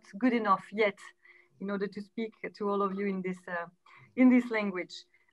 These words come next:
Um, thank you very much, Jolita, for, uh, for this very powerful message, and I, and I join you fully when you talk about developing together a culture of solidarity. Um, and it's the spirit,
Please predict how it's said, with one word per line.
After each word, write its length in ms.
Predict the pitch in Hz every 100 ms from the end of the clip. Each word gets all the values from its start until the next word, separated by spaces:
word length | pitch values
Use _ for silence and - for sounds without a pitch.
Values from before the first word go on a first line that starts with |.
| 185
Um, 420 | 196 202 202 202
thank 180 | 262 254
you 100 | 285
very 280 | 254 262 233
much, 240 | 214 -
Jolita, 400 | 208 202 208 202 196
for, 320 | 196 190 180 196
uh, 320 | 190 190 190 185
for 160 | 208
this 280 | 196 214 - -
very 240 | 233 233
powerful 380 | 233 214 208 202
message, 400 | 202 208 - 190
and 140 | 202 196
I, 200 | 202 196 196
and 100 | 202
I 180 | 202 185
join 320 | - 247 247
you 200 | 233 226 214 -
fully 320 | 269 226 214 _ - _ -
when 160 | 220
you 140 | 220 214
talk 260 | 226 240 233
about 400 | 214 208 202 185
developing 480 | 214 214 208 214
together 500 | 202 185 208 202 202
a 80 | 190
culture 380 | 185 208 196 208
of 100 | 196
solidarity. 840 | - 214 202 208 202 190 - 190 185 _ _ _ -
Um, 480 | 185 185 190 185 185 -
and 80 | 208
it's 160 | 214 -
the 80 | 214
spirit, 420 | - 254 247 -